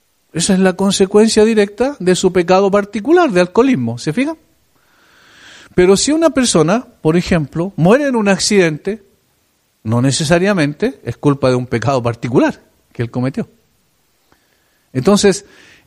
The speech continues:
ellos asociaban todo tipo de, de situación calamitosa que le sucediera a una persona, ya sea enfermedad, sufrimiento, aflicción,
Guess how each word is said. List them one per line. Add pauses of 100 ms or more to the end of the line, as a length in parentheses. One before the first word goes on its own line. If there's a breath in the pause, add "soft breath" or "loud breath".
ellos
asociaban
todo
tipo
de,
de
situación
calamitosa
que
le
sucediera
a
una
persona,
ya
sea
enfermedad,
sufrimiento,
aflicción,